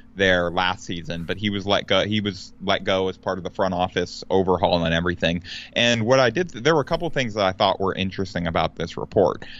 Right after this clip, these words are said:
Number one was the timing. Like, I was kinda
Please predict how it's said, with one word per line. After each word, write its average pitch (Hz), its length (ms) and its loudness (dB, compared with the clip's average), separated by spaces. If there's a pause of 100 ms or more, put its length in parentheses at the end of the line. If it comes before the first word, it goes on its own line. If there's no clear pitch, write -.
(100)
Number 131 300 6
one 156 280 4
was 117 140 -2
the 98 80 -4
timing. 90 640 0 (220)
Like, 92 340 0
I 90 80 2
was 90 160 -6
kinda 117 360 0